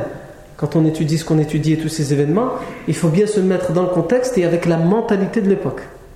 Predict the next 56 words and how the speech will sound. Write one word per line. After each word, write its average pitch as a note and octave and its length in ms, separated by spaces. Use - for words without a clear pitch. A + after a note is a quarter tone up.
Si C#3+ 380
aujourd'hui C#3 420
j'explique, C#3 480
bah, C3 260
il C#3+ 40
y C#3+ 60
avait C#3 100
des C3 180
anciens B2+ 220
esclaves, D3+ 320
bah, C3+ 120
de, B2+ 100
c'est - 80
quoi D3+ 120
le C3+ 80
problème ? B2 340
De G#2+ 60
toute A2+ 100
façon, C3 320
ils, B2 200
ils B2 80
sont - 120
plus - 160
esclaves. D3+ 340
Oui, D#3 60
mais D#3 120
il D3 40
faut D#3 160
bien E3+ 200
comprendre F3 380
que D#3 120
pour D#3+ 240
les, D3 160
la, C#3+ 100
dans D3 300
la D3 80
tête D#3 240
des C#3+ 160
Arabes D3 260
de C#3+ 60
l'époque D3 320
et - 20
surtout D3 300
des D3 100
polythéistes, D3 720
c'est-à-dire D3+ 340
ceux F3 140
qui F3 80
font D#3+ 140
pas G3+ 120
d'efforts G3+ 300
sur D#3 160
eux, D3+ 80
parce C#3+ 140
que D#3 100
les, D3 100